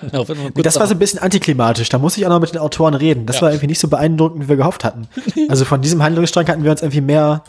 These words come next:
Speaker 2: mehr Pomp erwartet.
Speaker 1: Wenn
Speaker 2: Das
Speaker 1: ich
Speaker 2: wurde dann
Speaker 1: überlege, das war
Speaker 2: irgendwie
Speaker 1: damals noch die Meldung des Jahres.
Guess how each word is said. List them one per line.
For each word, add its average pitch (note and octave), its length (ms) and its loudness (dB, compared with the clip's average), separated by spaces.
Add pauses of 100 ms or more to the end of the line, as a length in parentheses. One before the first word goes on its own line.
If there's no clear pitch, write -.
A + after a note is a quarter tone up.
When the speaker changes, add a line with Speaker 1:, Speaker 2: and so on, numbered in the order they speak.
(520)
Speaker 2:
mehr C#3 180 2
Pomp E3+ 320 -2
erwartet. G#2 600 -6 (460)
Speaker 1:
Wenn B2+ 100 2
Speaker 2:
Das B2 80 0
Speaker 1:
ich - 40 -4
Speaker 2:
wurde D#3 120 2
dann D#3 80 4
Speaker 1:
überlege, D3 140 4
das C3+ 120 0
war E3 80 2
Speaker 2:
irgendwie D#3 80 2
Speaker 1:
damals C#3+ 260 0
noch C3+ 100 -4
die - 100 -8
Meldung A#2+ 300 0
des - 180 -6
Jahres. A2 680 -6